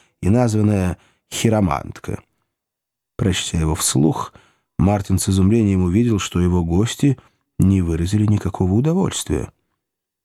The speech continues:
Напротив, глаза сестры с тревогой устремились на жениха,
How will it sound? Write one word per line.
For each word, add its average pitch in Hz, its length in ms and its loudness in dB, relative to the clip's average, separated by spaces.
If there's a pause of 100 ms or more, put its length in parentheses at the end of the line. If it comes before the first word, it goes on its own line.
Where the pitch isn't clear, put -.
(100)
Напротив, 113 680 -2
глаза 92 320 0
сестры - 680 -2 (300)
с - 180 -6
тревогой 95 480 0
устремились 95 600 0
на 90 100 0
жениха, 85 640 0